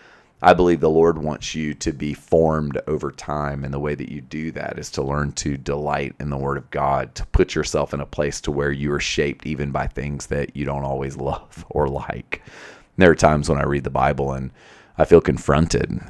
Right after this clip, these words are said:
I, I feel like I don't enjoy it all the time, and yet I'm formed over time.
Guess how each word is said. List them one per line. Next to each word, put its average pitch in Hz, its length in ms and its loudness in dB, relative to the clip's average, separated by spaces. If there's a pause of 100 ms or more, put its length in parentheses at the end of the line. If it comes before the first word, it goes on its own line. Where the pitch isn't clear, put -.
I, 73 260 4
I 71 120 2
feel 73 220 0
like 69 220 0
I 71 80 -2
don't 78 280 0
enjoy 78 500 6
it - 260 4
all 65 220 0
the - 100 -8
time, - 640 -8
and 73 140 0
yet 69 180 2
I'm 67 140 -2
formed 71 400 0
over 69 200 -4
time. - 560 -8